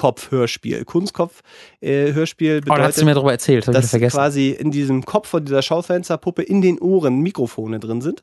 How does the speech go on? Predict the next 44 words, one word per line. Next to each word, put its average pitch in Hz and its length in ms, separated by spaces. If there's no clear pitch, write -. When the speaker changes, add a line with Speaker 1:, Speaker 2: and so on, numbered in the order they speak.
Speaker 2:
Ja. 123 300
Speaker 1:
Äh, 139 240
und 147 240
wenn 151 120
man 165 180
dann 160 180
dieses 170 340
Hörspiel 135 500
quasi 127 280
mit 123 140
Kopfhörern 113 520
hört, 127 160
hast 139 200
du 135 40
diesen 127 200
räumlichen 139 440
Eindruck, 120 340
weil 113 100
man 113 140
dann 143 180
wirklich 139 340
hört, 135 180
dass 127 100
einer 123 360
von 131 220
links 190 320
nach 143 200
rechts 156 200
durch 135 100
den 143 80
Raum 127 180
geht, 127 160
nah 117 180
rankommt 139 580
Speaker 2:
Oh, 123 120
Speaker 1:
und 131 80
Speaker 2:
ja, 123 120
Speaker 1:
solche 123 180
Speaker 2:
stimmt. 104 200
Speaker 1:
Sachen 110 200
so. - 20
Speaker 2:
Okay. - 180
Speaker 1:
Und 107 60
das - 140